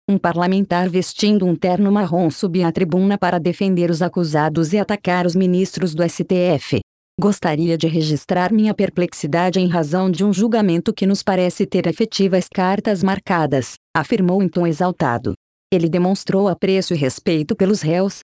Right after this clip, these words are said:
além de criticar a denúncia apresentada pelo Ministério Público, alegando que ela nem sequer deveria estar sendo discutida.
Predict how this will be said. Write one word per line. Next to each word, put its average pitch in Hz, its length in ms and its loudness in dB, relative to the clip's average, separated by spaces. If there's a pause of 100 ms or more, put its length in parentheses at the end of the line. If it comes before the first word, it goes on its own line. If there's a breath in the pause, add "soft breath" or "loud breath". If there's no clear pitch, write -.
(160)
além 180 340 2
de 190 140 -2
criticar 175 500 -2
a - 20 0
denúncia 190 560 0
apresentada 180 680 0
pelo 156 200 0
Ministério 190 540 0
Público, 190 540 -2 (200)
alegando 180 520 0
que 180 120 -2
ela 175 160 2
nem 185 160 2
sequer - 380 -2
deveria 180 400 0
estar 170 300 -2
sendo 190 360 -2
discutida. 151 720 -2